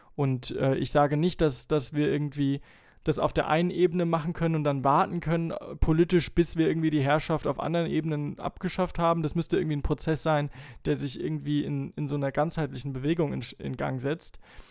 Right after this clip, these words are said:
Aber, äh, dann hätte ich schon auch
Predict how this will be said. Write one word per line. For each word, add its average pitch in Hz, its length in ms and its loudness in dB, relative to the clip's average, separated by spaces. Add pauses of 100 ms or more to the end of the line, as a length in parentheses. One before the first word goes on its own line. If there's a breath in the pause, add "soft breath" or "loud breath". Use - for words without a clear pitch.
(320 soft breath)
Aber, 139 640 4
äh, 131 460 0
dann 220 460 4
hätte 185 300 -2
ich - 220 -2
schon 165 320 2
auch 185 400 0